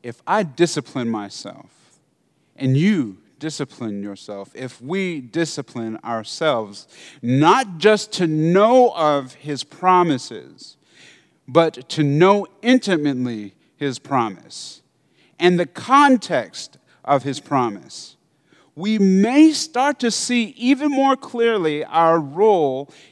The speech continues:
in his promise, based on the covenant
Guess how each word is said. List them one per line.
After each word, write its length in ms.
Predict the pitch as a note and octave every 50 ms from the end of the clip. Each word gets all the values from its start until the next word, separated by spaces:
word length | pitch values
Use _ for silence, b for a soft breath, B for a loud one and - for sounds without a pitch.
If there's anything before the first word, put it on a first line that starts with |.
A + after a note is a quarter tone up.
| b b b
in 480 | F3 G3 G#3+ A3 A3+ A3 A3 A3+ G#3 _
his 500 | _ - D#3+ D#3+ D#3 D#3 D#3 D#3 C#3+ C#3+ C#3 _ _
promise, 800 | - - - D3 D3+ D3+ C#3 A#2+ G#2 - - - - - - - _ b b b b b b b b b G#2+ G#2 -
based 420 | G#3 A3+ A#3+ B3+ B3 - - -
on 420 | C#3 C#3 B2+ B2 A#2+ A#2+ B2 B2 A#2+ b b b
the 100 | C3 B2+
covenant 720 | - - - - - A3 B3 A3 F#3 D3+ C3 B2 A#2+ -